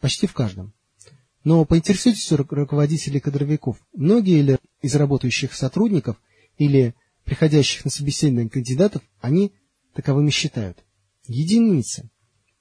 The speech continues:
Но если в резюме описание личных качеств занимает полстраницы, то они вчитываются как следует, сопоставят с результатами вашей работы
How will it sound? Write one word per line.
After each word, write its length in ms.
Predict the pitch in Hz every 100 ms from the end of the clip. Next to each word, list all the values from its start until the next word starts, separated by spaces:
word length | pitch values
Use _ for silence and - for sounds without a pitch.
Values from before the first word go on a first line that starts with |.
| -
Но 80 |
если 280 | 160 240 -
в 60 | 196
резюме 380 | 202 214 190 123
описание 480 | - - - 156
личных 400 | 147 147 160 - -
качеств 440 | 160 131 - - -
занимает 540 | 123 120 147 143 113 107
полстраницы, 800 | 127 113 120 147 233 - - - _ _ _
то 100 | -
они 200 | 139 139
вчитываются 500 | 127 - 139 131 -
как 160 | 127 117
следует, 460 | - 165 185 117 - _ _ _
сопоставят 600 | - - 139 - 147 127
с 80 | -
результатами 580 | 127 123 143 131 123 120
вашей 340 | 123 117 -
работы 480 | 113 123 190 143 123